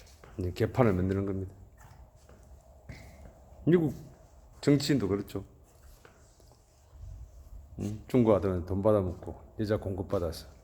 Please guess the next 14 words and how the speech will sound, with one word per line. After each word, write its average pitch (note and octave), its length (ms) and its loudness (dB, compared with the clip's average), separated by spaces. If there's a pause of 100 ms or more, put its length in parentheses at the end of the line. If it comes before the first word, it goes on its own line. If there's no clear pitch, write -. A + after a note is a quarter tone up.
(600)
근데 A#2+ 240 -4 (460)
저는 F#3 220 4
그렇게 G3 180 4
생각합니다. C#3 500 0
여자 D3 240 6
공급받든지 A#2+ 640 2
남자를 A#2+ 320 4
공급받든지 G#2 640 -2 (340)
그거 D3+ 260 -2
재미한 E3+ 380 6
뭔가 D3+ 340 2
그렇게 B2 180 -4
산다 A#2 240 -2
이게. D2+ 120 -8